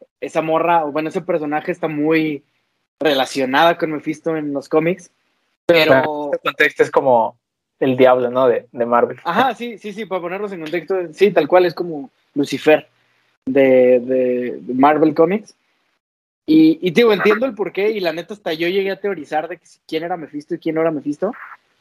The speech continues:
Speaker 1: pero al mismo tiempo se nos jugó en contra, porque estuvimos a la expectativa de algo muy grande, y, y lo que nos dieron, aunque no es malo,
Speaker 2: No
Speaker 1: no
Speaker 2: llegó a
Speaker 1: llenó.
Speaker 2: la,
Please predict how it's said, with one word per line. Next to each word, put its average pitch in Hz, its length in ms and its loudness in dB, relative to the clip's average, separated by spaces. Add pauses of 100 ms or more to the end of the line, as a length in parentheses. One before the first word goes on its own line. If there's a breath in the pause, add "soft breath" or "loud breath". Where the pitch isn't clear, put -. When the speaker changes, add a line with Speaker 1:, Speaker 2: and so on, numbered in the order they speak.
(320)
Speaker 1:
pero 170 200 6
al 185 100 2
mismo 208 220 -6
tiempo 240 240 -8
se 247 80 -8
nos 226 120 -8
jugó 180 200 -8
en 196 60 -12
contra, 202 360 -6
porque 151 220 -8
estuvimos 185 360 0
a 220 60 0
la 175 80 2
expectativa 165 540 -2
de 190 80 4
algo 190 220 2
muy 190 360 2
grande, 185 480 0 (760)
y, 139 460 2
y 143 160 2
lo 139 180 2
que 147 160 0
nos 156 160 0
dieron, 196 300 4
aunque 156 280 -2
no 175 200 -2
es 214 160 -2
malo, 196 460 -2 (1000)
Speaker 2:
No 139 280 2
Speaker 1:
no - 20 4
Speaker 2:
llegó 131 280 4
a 113 60 -2
Speaker 1:
llenó. 113 40 -2
Speaker 2:
la, 110 180 -4